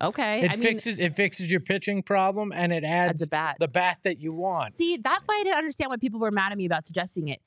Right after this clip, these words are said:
Speaker 1: He is a once in a million, once in a lifetime generational player that we may never, ever, ever, ever see again while we are on this planet Earth.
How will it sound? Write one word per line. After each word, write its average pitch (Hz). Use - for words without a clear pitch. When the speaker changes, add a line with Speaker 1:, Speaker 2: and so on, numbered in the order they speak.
Speaker 1:
He 359
is 320
a 359
once 240
in 339
a 294
million, 302
once 359
in 359
a 285
lifetime 262
generational 269
player 220
that 196
we 233
may 247
never, 226
ever, 220
ever, 220
ever 302
see 294
again 226
while 208
we 202
are 196
on 185
this 175
planet 170
Earth. 139